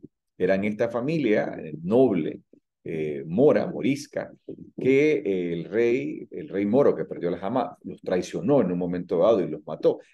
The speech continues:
Esto es una leyenda sin embargo. Pero en aquel momento era tomado como parte de la historia, como,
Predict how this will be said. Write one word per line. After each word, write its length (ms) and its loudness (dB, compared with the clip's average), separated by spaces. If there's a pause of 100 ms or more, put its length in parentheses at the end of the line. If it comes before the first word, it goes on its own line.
Esto 200 0
es 40 -2
una 140 -2
leyenda 560 0 (320)
sin 160 -12
embargo. 480 0 (280)
Pero 140 4
en 80 2
aquel 200 2
momento 380 0
era 160 2
tomado 500 2
como 240 -6
parte 400 -2
de 80 0
la 80 -4
historia, 720 0
como, 240 -18